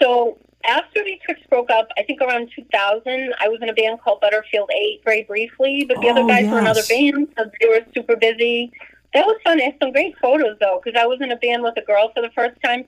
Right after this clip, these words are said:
Speaker 1: so we had a lot of fun dressing up in our rock outfits and stuff. That was a lot of fun. But, um, so I was in the band, and then, I mean, the minute that ended,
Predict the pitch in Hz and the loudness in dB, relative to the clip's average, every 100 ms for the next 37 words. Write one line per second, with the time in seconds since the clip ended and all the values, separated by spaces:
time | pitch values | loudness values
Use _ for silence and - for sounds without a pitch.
0 | 226 208 226 208 202 196 202 196 196 190 | -4 -2 0 2 2 -2 -4 -6 -4 -4
1 | 196 - 180 180 185 - 175 170 185 185 | -4 -6 -6 -4 -4 -4 -2 -2 -2 -2
2 | 185 - - - 160 - - - - - | 0 0 0 -6 -8 -10 -12 -6 -6 0
3 | 180 - 185 170 170 170 165 - - - | 0 0 0 0 0 -4 -4 -8 -20 -20
4 | - - - 262 240 247 240 226 220 311 | -20 -18 0 2 4 2 0 0 -4 -10
5 | _ _ - 285 269 262 233 - _ _ | _ _ 0 2 4 0 -6 -10 _ _
6 | - 247 285 320 302 294 277 277 - 233 | -4 -2 2 2 2 0 -4 -4 -6 -4
7 | 254 254 254 240 _ 240 262 247 240 254 | -2 -2 -4 -10 _ -4 -2 -2 -4 0
8 | 330 330 269 254 262 262 247 247 240 240 | 0 0 0 0 -2 -2 -2 0 0 0